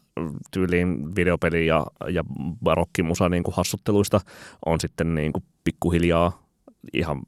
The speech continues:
lä-, lähestulkoon niinku internetin, ää, vaikutuksen perusteella sitten niinku noustu tähän asti. Vielä siis sinänsä niinku, äm,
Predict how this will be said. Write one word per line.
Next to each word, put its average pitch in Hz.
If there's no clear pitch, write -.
lä-, 87
lähestulkoon 85
niinku 90
internetin, 85
ää, 73
vaikutuksen 80
perusteella 80
sitten 78
niinku 76
noustu 76
tähän 78
asti. 82
Vielä 80
siis 78
sinänsä 78
niinku, 80
äm, 69